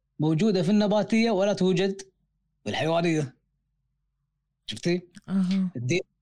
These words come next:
Speaker 1: الدي اتش اي هو مكون هيكلي أساسي للدماغ والكش-، والقشرة الدماغية، والجلد بعد، وشبكية العين. هذا الدي اتش اي.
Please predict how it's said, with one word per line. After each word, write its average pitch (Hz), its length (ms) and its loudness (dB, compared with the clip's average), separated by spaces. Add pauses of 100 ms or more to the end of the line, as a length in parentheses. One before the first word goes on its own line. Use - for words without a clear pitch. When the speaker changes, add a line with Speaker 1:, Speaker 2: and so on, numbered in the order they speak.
(220)
Speaker 1:
الدي 196 280 0
اتش - 160 -4
اي 175 440 -2 (400)
هو 147 140 0
مكون 165 560 0
هيكلي 113 960 -4
أساسي 185 760 -2
للدماغ 156 560 0
والكش-، 156 380 -6
والقشرة 143 560 -6
الدماغية، 92 560 -8 (320)
والجلد 156 500 0
بعد، 175 280 0
وشبكية 143 560 -4
العين. 78 260 -12 (480)
هذا 117 140 -2
الدي 110 220 -6
اتش - 140 -10
اي. 82 120 -12